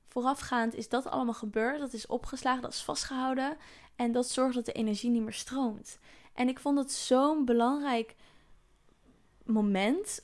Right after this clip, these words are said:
omdat het bevestigde voor mij wat ik al vaker heb gelezen.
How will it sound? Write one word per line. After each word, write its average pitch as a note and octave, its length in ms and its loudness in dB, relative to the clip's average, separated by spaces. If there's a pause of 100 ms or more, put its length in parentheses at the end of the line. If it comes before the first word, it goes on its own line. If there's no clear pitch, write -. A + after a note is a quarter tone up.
omdat B3 340 4
het B3+ 200 0
bevestigde C4 840 0
voor A#3+ 220 -2
mij G#3 540 2
wat A3 220 2
ik A#3+ 120 -2
al A3+ 100 0
vaker G#3 400 0
heb G3 140 -4
gelezen. G#3 720 0